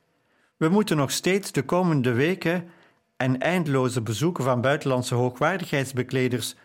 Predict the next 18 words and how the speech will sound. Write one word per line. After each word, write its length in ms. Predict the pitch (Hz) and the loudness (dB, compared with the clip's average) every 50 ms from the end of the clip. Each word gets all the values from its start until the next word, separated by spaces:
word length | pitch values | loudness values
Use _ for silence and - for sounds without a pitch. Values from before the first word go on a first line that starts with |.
| _ _ _ _ - | _ _ _ _ -6
door 320 | 123 113 165 185 202 180 | -2 0 0 0 0 0
te 140 | - - 131 | -2 -2 -2
zien 220 | 113 131 120 117 | 0 0 0 0
komen. 460 | 110 - 123 117 110 110 107 110 110 - _ _ _ _ _ _ _ _ _ _ _ _ _ _ _ _ _ _ _ | 0 0 0 0 2 0 0 -2 -4 -8 _ _ _ _ _ _ _ _ _ _ _ _ _ _ _ _ _ _ _
Ik 200 | - 135 131 113 | -4 -2 -2 0
ben 180 | 107 135 123 120 | 0 0 0 0
op 200 | 117 104 98 98 | 0 -2 -4 -2
die 140 | 143 165 180 | -2 0 0
momenten 600 | 180 151 127 131 143 165 160 - - 156 151 151 - - _ _ _ _ _ _ _ | 2 2 2 2 2 0 0 0 0 -2 -2 -2 -6 -14 _ _ _ _ _ _ _
kwetsbaarder 760 | - - 165 180 190 - - - - 151 156 156 151 151 156 139 | -6 -2 -2 0 0 -2 -4 0 2 2 2 2 2 0 -2 -2
voor 180 | 147 165 - | -2 -2 -2
aanslagen. 800 | - 120 120 120 113 - - 120 117 117 110 113 113 110 110 - _ _ _ _ _ _ _ _ _ _ _ _ _ _ _ _ _ | -2 -2 0 -2 -2 -2 -2 -2 0 0 0 -2 -2 -2 -4 -8 _ _ _ _ _ _ _ _ _ _ _ _ _ _ _ _ _
Ik 220 | _ - 151 156 - | _ -2 -2 0 0
kan 220 | - 208 214 202 | 0 2 2 2
je 100 | 160 135 | 4 4
hier 240 | 127 123 123 120 107 | 4 4 2 0 0
goed 260 | - - 190 185 - | 0 0 0 0 0
gebruiken. 680 | - 127 110 127 143 175 185 175 175 - 113 107 113 | -2 -4 -2 -2 0 0 0 -2 -2 -2 -2 -2 -4